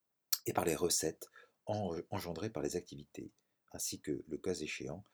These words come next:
celles résultant du prêt de locaux pour des manifestations extérieures compatibles avec la vocation du lieu. Typiquement, euh, à Arroyo-Mont, par exemple, euh, ils louent une partie de leur, euh, bâtiment, euh,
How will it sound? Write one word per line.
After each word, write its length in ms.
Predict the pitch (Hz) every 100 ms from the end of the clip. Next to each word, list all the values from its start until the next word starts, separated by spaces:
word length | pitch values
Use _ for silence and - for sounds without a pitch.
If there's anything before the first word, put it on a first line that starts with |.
| _ _ -
celles 260 | - 95
résultant 480 | 78 76 73 - 101
du 180 | 71 67 -
prêt 280 | - 107 92 -
de 100 | 64
locaux 480 | 64 92 - 78 78 -
pour 140 | 82
des 80 | 78
manifestations 580 | 76 76 71 73 - -
extérieures 540 | - - 65 80 87 -
compatibles 600 | 117 113 73 - 95 -
avec 260 | - 76 -
la 80 | 65
vocation 380 | 73 73 - 76
du 120 | 69
lieu. 240 | 69 - _ - - _ -
Typiquement, 640 | - - - 87 90 69
euh, 40 | -
à 80 | 78
Arroyo-Mont, 520 | 69 67 67 71 92
par 140 | 64
exemple, 520 | 64 - 82 - 64 - - - - -
euh, 60 | -
ils 220 | 71 67
louent 200 | 92 92
une 100 | 76
partie 400 | 69 - - 85
de 140 | 73
leur, 380 | 65 69 65 -
euh, 460 | 62 60 - - - -
bâtiment, 720 | 76 - 71 80 95 85 71
euh, 120 | 65